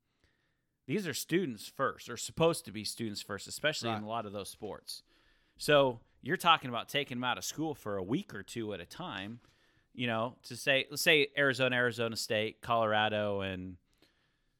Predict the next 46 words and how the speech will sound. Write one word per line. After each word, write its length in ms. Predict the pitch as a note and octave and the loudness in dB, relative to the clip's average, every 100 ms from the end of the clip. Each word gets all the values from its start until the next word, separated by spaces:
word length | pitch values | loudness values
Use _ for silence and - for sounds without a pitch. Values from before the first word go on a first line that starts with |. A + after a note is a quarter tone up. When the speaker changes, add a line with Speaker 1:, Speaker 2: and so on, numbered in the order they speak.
| _ | _
Speaker 1:
um, 380 | G2 F#2 F2 E2+ F2 _ _ | -6 -4 -4 -8 -16 _ _
I 60 | F#2+ | -6
don't 80 | F2+ | -4
know, 100 | F#2+ | -2
somebody 300 | C3+ A#2+ A2 | 2 6 6
else 260 | G2 - | 4 2
in 100 | G#2 | -6
the 60 | F#2 | -4
Pac-twelve 640 | - F#2 - G#2 G2 F#2 F#2 | 0 0 -2 -4 -2 -2 -4
joins 600 | A2 G2+ F#2 F2 - _ _ | -6 -4 -8 -12 -20 _ _
the 80 | A2+ | -4
Big 180 | G2+ F2 | -4 -4
twelve. 300 | G2 - - _ _ _ A#2+ | -8 -10 -14 _ _ _ -12
Speaker 2:
Yeah. 140 | A2 - _ _ | -12 -12 _ _
Speaker 1:
So 420 | - C#3+ C3 B2+ A#2+ | 2 6 8 6 0
you're, 180 | B2 C#3+ | -2 0
when 120 | C3+ | 2
you 100 | A3 | 0
go 140 | D#3 G#2+ | 0 2
out 200 | D3 - | 2 0
there, 140 | E3 | -2
you're 180 | B2+ D#3 | 0 2
gonna 180 | D#3 B2 | 0 0
go 220 | C3 A#2+ | 0 0
hit 220 | C#3+ C3+ A2+ | 0 0 2
Arizona, 640 | B2 A2+ A#2 A#2 F2+ - | 0 2 0 -4 -4 -6
Arizona 540 | A#2 A#2+ A#2 A2+ A2+ G#2 | 0 2 2 -2 -6 -8
State. 420 | - A2+ F#2 - | -6 -6 -6 -4
Col-, 240 | B2 B2 | 0 0
you're 180 | B2 G3+ | 2 2
gonna 120 | E3 | 2
hit 300 | A#2+ E3 E3 | 0 -4 -4
those 240 | A2+ G#2+ G2+ | -4 -4 -6
in 100 | G#2 | -12
succession 720 | - - - C#3+ - G#2 G2 | -12 -12 -6 -6 -6 -8 -10
to 60 | G2 | -10
get 240 | G#2+ - | -12 -10
their, 140 | G2+ G2 | -10 -10
your, 340 | G2+ G2 F2+ - | -10 -12 -12 -14
your 200 | G2 F#2 | -12 -12
sports 420 | - C#3 C#3 - | -6 -4 -4 -4
out. 220 | F#2 F2+ _ _ _ _ _ | -8 -10 _ _ _ _ _
You 220 | B2 A#3 | 0 0
can't 360 | - F3+ F3+ - | 2 2 2 0
tell 300 | - C#3 C#3 | 0 2 2
me 420 | A2 G#2+ D2 F#2+ | 0 -6 -8 -16